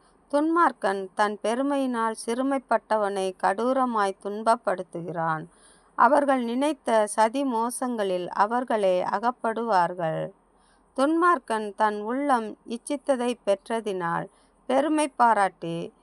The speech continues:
பொருளை அபகரித்து, தன்னைத்தான் போற்றி, கர்த்தரை அசட்டை பண்ணுகிறான். துன்மார்க்கன்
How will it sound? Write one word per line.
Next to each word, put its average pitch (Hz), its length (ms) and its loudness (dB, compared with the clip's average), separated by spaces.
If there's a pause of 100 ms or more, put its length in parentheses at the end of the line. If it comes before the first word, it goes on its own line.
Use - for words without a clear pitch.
(200)
பொருளை 285 500 4
அபகரித்து, 220 840 0
தன்னைத்தான் 254 760 2
போற்றி, 190 640 -6
கர்த்தரை 214 600 0
அசட்டை 247 600 -4
பண்ணுகிறான். 170 800 -4 (880)
துன்மார்க்கன் 277 800 2